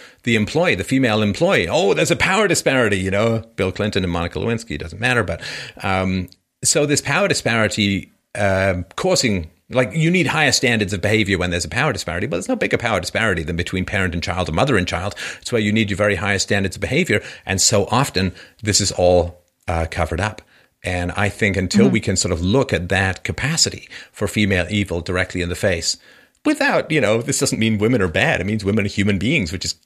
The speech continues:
Speaker 1: I thought, was the whole point of <laughs> feminism. But, uh, until we can look at that, I think it's gonna be a great challenge for us to deal with, um, with all of this kind of stuff. What is the motivation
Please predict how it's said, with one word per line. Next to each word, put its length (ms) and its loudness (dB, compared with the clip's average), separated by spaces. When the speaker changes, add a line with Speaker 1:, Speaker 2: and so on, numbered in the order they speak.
Speaker 1:
I 80 -6
thought, 240 -4
was 120 -4
the 40 0
whole 120 2
point 260 -2
of 40 -2
<laughs> 20 -18
feminism. 520 -2
But, 240 0
uh, 240 -4
until 200 0
we 80 0
can 180 2
look 200 0
at 120 0
that, 300 0
I 80 0
think 220 -2
it's 140 -4
gonna 140 0
be 120 2
a 40 0
great 280 -2
challenge 420 -4
for 120 -2
us 140 -2
to 100 0
deal 280 -4
with, 380 0
um, 340 -2
with 160 -2
all 160 2
of 80 0
this 160 -2
kind 160 0
of 40 -4
stuff. 240 -6
What 220 0
is 120 -2
the 80 -4
motivation 680 0